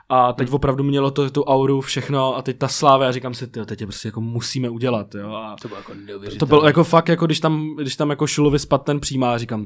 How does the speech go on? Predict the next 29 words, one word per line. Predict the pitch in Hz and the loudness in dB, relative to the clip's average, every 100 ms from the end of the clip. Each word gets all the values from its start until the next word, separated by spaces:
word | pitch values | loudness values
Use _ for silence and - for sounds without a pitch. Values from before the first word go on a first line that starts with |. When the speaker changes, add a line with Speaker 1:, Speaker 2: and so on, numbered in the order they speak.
| 104 | -6
Speaker 1:
to | 107 | -6
bylo | 104 101 | -4 -4
jako, | 98 107 107 104 139 | -6 -8 -10 -8 -2
jako | 139 151 | 2 2
f-, | - - | 2 -4
fakt | - 180 | 2 2
to | - | 6
bylo | 175 180 | 6 8
nádherný | 160 143 147 143 151 147 139 | 10 10 10 6 0 0 0
a | 131 | 0
říkám | 127 131 | 0 -4
jsem | 135 | -4
si, | 123 131 | -8 -8
tyjo, | - 120 | -2 -2
teď | 120 | -2
bude | 117 123 | -2 -2
prostě | 123 123 131 120 113 - - | -2 -6 -2 -4 -6 -16 -4
návrat | 131 143 139 139 | 4 6 6 4
starých | - 139 139 | 2 0 0
dobrých | 139 135 135 | -4 -4 -4
časů, | - 135 - 127 | -4 -4 -4 -4
konečně | 139 135 127 135 | -2 0 0 -4
to | 131 | -4
bude | 131 | -4
a | 120 | -4
pak | 127 120 | -4 -6
zase | 113 117 131 - | -4 -4 -4 -6
COVID, | 123 117 | -6 -8
všechno. | - 123 123 110 | -8 -8 -8 -12